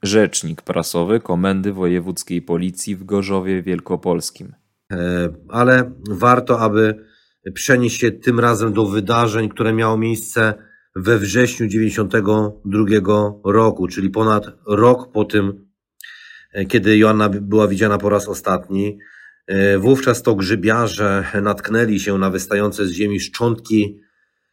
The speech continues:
Speaker 2: ludzkie w kompleksie leśnym około trzydziestu kilometrów od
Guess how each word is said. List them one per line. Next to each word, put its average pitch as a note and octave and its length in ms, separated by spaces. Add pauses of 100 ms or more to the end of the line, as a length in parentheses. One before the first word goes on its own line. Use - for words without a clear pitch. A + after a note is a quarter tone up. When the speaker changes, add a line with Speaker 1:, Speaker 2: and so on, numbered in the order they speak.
(260)
Speaker 2:
ludzkie A2+ 600
w - 100
kompleksie A2 560 (380)
leśnym G#2 880
około A2 340
trzydziestu A2 640
kilometrów G2+ 580
od F#2 340